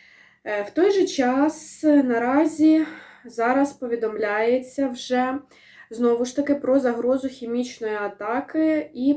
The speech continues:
пишуть, що Путін може застосувати хімічну зброю масового враження, якщо війна зайде в глухий кут.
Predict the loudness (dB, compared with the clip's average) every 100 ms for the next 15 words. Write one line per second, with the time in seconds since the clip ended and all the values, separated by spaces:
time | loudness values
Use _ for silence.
0 | 0 -2 -2 -8 -8 -6 -6 -6 -8 -8
1 | -6 -6 -4 -6 -6 -6 -8 -10 -16 -20
2 | -20 -20 -8 -6 -4 -6 -6 -2 -2 -4
3 | -8 -6 -4 -6 -6 -10 -8 -4 -2 0
4 | -2 -4 -6 -8 -10 -8 -8 -6 0 0
5 | 2 2 2 2 -4 -4 0 0 -2 -8
6 | -6 -4 -4 -2 -2 -2 -2 -2 -4 -8
7 | -10 -6 -4 -4 -10 _ -12 -10 -8 -10